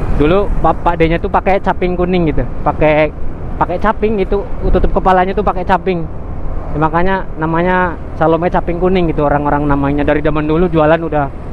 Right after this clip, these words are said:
udah lama banget gitu. Sampai sekarang, sekarang udah pakai motor sih, udah nggak pakai caping kuning. Nah, jadi kalau pagi jam, mungkin jam sepuluh atau jam sebelas tuh biasanya bapaknya tuh jualan. Mulainya jam sepuluhan, jam, jam sembilan, jam sepuluh, kalau nggak jam sebelasan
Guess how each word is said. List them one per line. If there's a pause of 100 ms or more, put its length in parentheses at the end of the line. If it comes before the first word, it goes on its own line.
(160)
udah
lama
banget
gitu. (640)
Sampai
sekarang,
sekarang
udah
pakai
motor
sih,
udah
nggak
pakai
caping
kuning. (600)
Nah,
jadi
kalau
pagi
jam,
mungkin
jam
sepuluh
atau
jam
sebelas
tuh
biasanya (240)
bapaknya
tuh
jualan. (880)
Mulainya
jam
sepuluhan,
jam, (480)
jam
sembilan,
jam
sepuluh,
kalau
nggak
jam
sebelasan